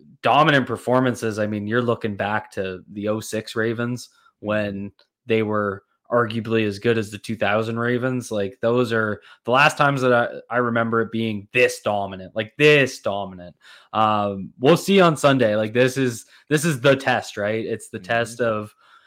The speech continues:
Speaker 1: it's not even the test of this defense. I think it's the test of this era of football. You have a dominant defense, but what does that mean in twenty twenty-three or twenty, whatever year it is, twenty twenty-four,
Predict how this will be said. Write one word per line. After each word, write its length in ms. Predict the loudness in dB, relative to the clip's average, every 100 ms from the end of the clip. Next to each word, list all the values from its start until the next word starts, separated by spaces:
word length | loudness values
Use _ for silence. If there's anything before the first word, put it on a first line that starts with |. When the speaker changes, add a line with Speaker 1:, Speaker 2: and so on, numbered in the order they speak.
| -2
Speaker 1:
it's 180 | -2 2
not 180 | 2 2
even 120 | 2
the 100 | 0
test 320 | 2 2 2
of 120 | 0
this 220 | 0 -2
defense. 480 | -4 -10 -6 -6 -6 -4
I 120 | -4
think 180 | -2 -4
it's 140 | -6
the 80 | -6
test 320 | -2 -2 -2
of 100 | -6
this 180 | -6 -8 -4
era 280 | 0 0
of 80 | 0
football. 540 | -4 -8 -8 -10 -12 -16 _ _ _
You 120 | 2
have 100 | 4
a 60 | 2
dominant 680 | 0 0 2 2 0 -4 -4
defense, 420 | -8 -4 -2 -2
but 140 | -4
what 300 | -6 -2 -2
does 180 | -2 -2
that 300 | 0 0 0
mean 500 | -2 0 0 -2 -6 -12 _ _ _
in 340 | -2 -2 -2 -8
twenty 380 | -6 -2 0
twenty-three 960 | -2 -4 -2 -2 -6 _ -14 -6 -4 -4
or 120 | -8
twenty, 260 | -10 -12 -8
whatever 220 | -6 -6
year 200 | -6 -8
it 40 | -8
is, 80 |
twenty 200 | -8 -8
twenty-four, 580 | -6 -8 -8 -6 -6 -6